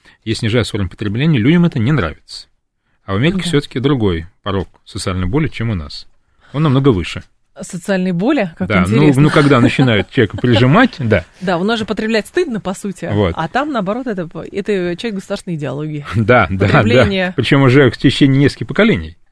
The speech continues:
Speaker 1: если не всех вообще.
Speaker 2: Ам, но хорошо, а вот этот, эм,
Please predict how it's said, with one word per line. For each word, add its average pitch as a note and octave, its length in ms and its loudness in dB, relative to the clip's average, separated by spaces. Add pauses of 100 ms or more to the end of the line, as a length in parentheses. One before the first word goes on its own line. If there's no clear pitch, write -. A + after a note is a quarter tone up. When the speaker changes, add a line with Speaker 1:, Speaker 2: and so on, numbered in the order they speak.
(340)
Speaker 1:
если A2 220 0
не B2 80 2
всех - 260 -6
вообще. G2 300 -14 (100)
Speaker 2:
Ам, E3+ 640 -10 (280)
но F#3 440 -2
хорошо, G#3 460 -6
а D#3 60 -6
вот E3+ 200 -10
этот, F#3 220 -8 (100)
эм, E3 760 -10